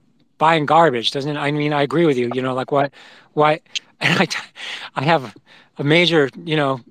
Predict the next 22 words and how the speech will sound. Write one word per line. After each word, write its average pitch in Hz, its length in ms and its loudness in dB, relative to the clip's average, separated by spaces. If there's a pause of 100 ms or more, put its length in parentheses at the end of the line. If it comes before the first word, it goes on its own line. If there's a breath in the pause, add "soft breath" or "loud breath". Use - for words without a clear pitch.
(300)
b-, - 80 -12 (280)
billionaire 170 380 4
family 147 340 2
office 160 280 2
client, 156 500 0
and 143 160 -4
I 139 100 -2 (200)
ha-, - 160 -6
have 147 160 -4
this 147 120 -4
conversation 165 540 2
with 123 80 0
them 127 160 -2
last 131 220 0
f-, - 140 -20 (360 loud breath)
few 156 220 2
conference 160 400 -2
calls. 123 280 0
It's 120 140 -4
like, 127 220 0 (460 loud breath)
they 127 100 0
say 135 320 2